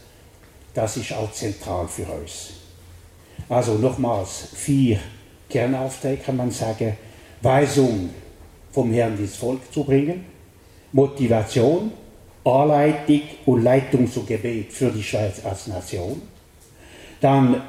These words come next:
wachen darüber, dass das Gebet im Land wirklich, äh, stattfindet und vernetzen verschiedene Gebetsgruppen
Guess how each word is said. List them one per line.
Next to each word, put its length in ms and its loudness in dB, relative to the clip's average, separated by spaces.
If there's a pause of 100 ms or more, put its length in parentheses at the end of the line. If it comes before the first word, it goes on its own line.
(120)
wachen 480 2
darüber, 460 4
dass 220 0
das 180 -4
Gebet 500 2
im 160 2
Land 360 2
wirklich, 400 0 (180)
äh, 560 2 (1120)
stattfindet 800 0
und 140 -2
vernetzen 640 2 (240)
verschiedene 420 0
Gebetsgruppen 880 0